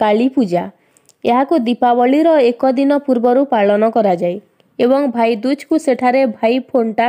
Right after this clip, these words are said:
କୁହାଯାଏ, ଯାହାକୁ କି ତା ପରଦିନ ପାଳନ କରାଯାଏ। Next question, ଦୀପାବଳି ମଧ୍ୟ ଆଉ କେଉଁ ପର୍ବ ନାମରେ ନାମିତ? ଉତ୍ତର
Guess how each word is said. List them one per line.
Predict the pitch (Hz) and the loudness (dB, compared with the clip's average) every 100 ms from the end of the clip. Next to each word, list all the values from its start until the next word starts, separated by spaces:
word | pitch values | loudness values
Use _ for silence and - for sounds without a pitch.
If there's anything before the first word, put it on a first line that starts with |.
| 262 | -2
କୁହାଯାଏ, | 208 175 170 175 226 _ _ _ _ _ 202 | -6 -6 -6 -8 -10 _ _ _ _ _ -2
ଯାହାକୁ | 220 254 302 294 | -2 0 -4 -4
କି | 285 330 359 _ _ _ | 0 0 -2 _ _ _
ତା | 240 247 240 | -4 -2 2
ପରଦିନ | 226 254 254 247 285 | 2 2 0 0 0
ପାଳନ | 233 196 196 208 | 0 0 0 0
କରାଯାଏ। | 214 185 180 - 220 _ _ _ _ - | 0 -2 -2 -8 -10 _ _ _ _ 0
Next | 240 277 - - | 2 2 -4 -2
question, | 294 277 - 277 311 381 _ _ _ _ - | -2 0 -2 0 0 -2 _ _ _ _ -8
ଦୀପାବଳି | 196 220 220 226 233 233 269 311 | -2 0 0 0 2 2 2 2
ମଧ୍ୟ | 302 247 - 269 285 349 - _ _ - | 2 0 0 0 2 0 -6 _ _ -4
ଆଉ | 254 269 | -2 0
କେଉଁ | 269 294 302 | 0 0 0
ପର୍ବ | 285 277 269 277 277 | 0 0 0 0 0
ନାମରେ | 247 247 254 262 | 0 2 2 0
ନାମିତ? | 240 233 233 - 254 320 370 _ _ _ - 226 | 0 -2 -4 0 0 0 -4 _ _ _ -4 -4
ଉତ୍ତର | - - 254 294 | -4 -4 0 0